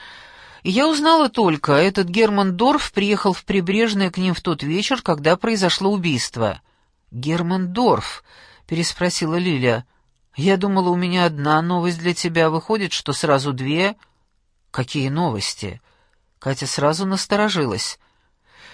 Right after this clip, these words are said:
«Я тут мур прозондировала, старые мои связи».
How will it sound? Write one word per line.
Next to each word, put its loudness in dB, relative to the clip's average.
«Я 4
тут -2
мур 4
прозондировала, 0
старые 0
мои -2
связи». -2